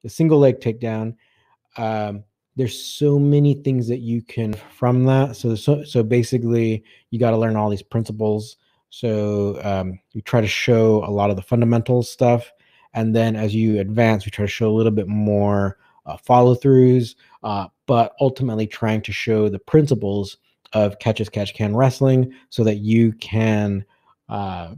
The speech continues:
like, be more flexible when you're actually, like, rolling, right? When you're actually in a match or training with your partner, uh, so that, uh, I think, like I mentioned earlier, where it's like, uh, even though you're in side control and you might bridge out,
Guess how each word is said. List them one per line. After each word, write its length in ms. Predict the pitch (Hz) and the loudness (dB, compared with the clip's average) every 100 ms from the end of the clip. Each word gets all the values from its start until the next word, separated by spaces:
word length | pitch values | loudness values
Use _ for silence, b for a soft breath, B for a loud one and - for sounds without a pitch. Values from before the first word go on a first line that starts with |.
| 165 | -14
like, 220 | 107 104 | -10 -2
be 80 | 139 | 2
more 160 | 139 | 2
flexible 580 | 117 143 135 135 131 135 | 2 -2 0 2 4 4
when 120 | 123 | 4
you're 220 | 113 107 - _ _ - | 2 0 -6 _ _ -8
actually, 880 | 120 120 135 123 117 110 107 104 98 | -6 -4 -2 0 0 0 -2 -6 -12
like, 120 | 95 | -10
rolling, 540 | 98 120 135 143 143 151 | -2 2 4 4 2 0
right? 180 | 117 107 | -4 -6
When 100 | 110 | -4
you're 80 | 113 | -4
actually 240 | - 117 | -4 -2
in 80 | 131 | 2
a 40 | |
match 400 | 147 143 139 120 | 4 4 4 0
or 360 | 110 101 98 101 - | -4 -4 -6 -8 -4
training 300 | 131 123 120 | 0 2 2
with 80 | |
your 80 | 110 | -2
partner, 500 | 107 139 139 135 131 B B B B B | 0 0 4 4 2 B B B B B
uh, 240 | 120 107 107 | -4 -2 -2
so 300 | - - 120 | -2 2 4
that, 360 | 113 110 101 _ _ _ _ | 4 2 0 _ _ _ _
uh, 60 | 107 | -10
I 60 | 101 | -2
think, 220 | 131 123 - | -2 -2 -6
like 160 | 123 120 | -4 0
I 40 | |
mentioned 360 | 120 123 117 107 | 2 2 0 -4
earlier, 420 | 117 135 131 104 | 2 6 6 4
where 120 | 98 | 0
it's 180 | 98 - | -2 -4
like, 300 | 104 98 - | -4 -4 -4
uh, 240 | 98 95 95 | -4 -4 -4
even 320 | 151 131 131 | -2 2 4
though 380 | 123 120 117 117 | 4 4 4 2
you're 240 | 113 110 | 2 0
in 80 | 107 | 0
side 220 | 117 117 | 0 0
control 380 | 120 113 127 120 | 0 0 2 4
and 120 | 110 | 2
you 60 | 110 | 0
might 240 | 107 92 | -2 -2
bridge 420 | 120 135 135 123 | 4 6 6 4
out, 500 | 127 127 135 131 - | 0 0 2 0 -4